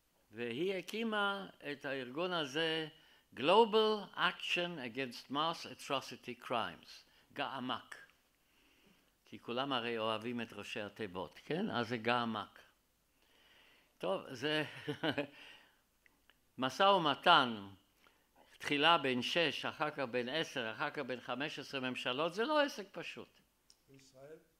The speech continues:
Speaker 1: אבל המגמה, המטרה היא ליצור קונסנזוס בין ממשלות, לפעולה משותפת באו"ם,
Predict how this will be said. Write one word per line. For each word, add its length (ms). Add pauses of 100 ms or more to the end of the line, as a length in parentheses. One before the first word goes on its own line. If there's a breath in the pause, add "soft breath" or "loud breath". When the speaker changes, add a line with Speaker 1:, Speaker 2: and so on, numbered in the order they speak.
(520 soft breath)
Speaker 1:
אבל 220
המגמה, 1600
המטרה 680
היא 200 (340 loud breath)
ליצור 420
קונסנזוס 720
בין 220
ממשלות, 680 (1300 loud breath)
לפעולה 720
משותפת 640
באו"ם, 480